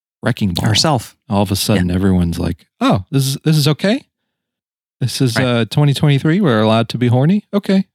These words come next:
Speaker 1: All right." And, uh, yeah, just, just feels like, uh, feels like nineteen sixty-nine in there, Dale. I love it.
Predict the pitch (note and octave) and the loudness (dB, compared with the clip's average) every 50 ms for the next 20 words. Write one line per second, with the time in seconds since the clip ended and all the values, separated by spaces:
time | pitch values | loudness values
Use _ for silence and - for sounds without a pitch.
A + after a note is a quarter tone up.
0 | _ - A3 A3 F3 C#3+ - - _ _ _ _ _ _ _ _ _ _ _ _ | _ -4 -2 0 0 0 -2 -6 _ _ _ _ _ _ _ _ _ _ _ _
1 | _ _ _ _ _ _ - A2+ A2+ A2+ A2+ A2+ A2+ A2 G#2+ G#2+ G#2+ - - D3+ | _ _ _ _ _ _ -4 -2 0 2 2 4 4 4 2 2 0 0 0 0
2 | C#3+ G2 E2 - - - B2 - - - - - _ _ _ _ _ _ _ _ | 0 -2 -2 -4 -4 -4 -4 -4 -6 -10 -14 -18 _ _ _ _ _ _ _ _
3 | _ _ _ _ _ _ _ _ _ _ _ - - C3 - - - C3 C3 B2+ | _ _ _ _ _ _ _ _ _ _ _ -10 -6 -6 -6 -4 0 0 0 0
4 | B2 - B2 A#2+ A#2+ A2 - - A#2 A2+ G#2+ G#2+ G2+ - _ _ _ _ _ _ | 0 0 0 0 -2 -2 -2 -2 -2 0 0 0 -2 -4 _ _ _ _ _ _
5 | _ _ _ _ - D#3+ B2+ G2+ F#2 F#2 G#2+ A#2+ B2 - C#3+ C3+ - - C3+ - | _ _ _ _ -4 -2 0 0 2 2 2 2 2 0 0 0 0 -2 -4 -2
6 | - C#3 C3 A#2 G2+ F#2+ F#2 F2 E2+ E2+ E2 E2 E2+ E2 D#2+ E2 - _ _ - | -2 0 2 2 2 2 0 -2 -2 -4 -6 -6 -8 -8 -10 -10 -14 _ _ -8
7 | G#2+ G#2 G2+ F#2 F#2 - | -4 -4 -2 -2 -4 -6